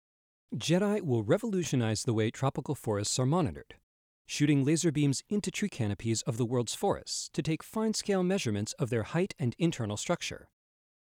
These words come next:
EcoStress will study water use and water stress in vegetation.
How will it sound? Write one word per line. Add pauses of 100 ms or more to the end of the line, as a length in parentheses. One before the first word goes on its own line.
(280)
EcoStress
will
study
water
use
and
water
stress
in
vegetation.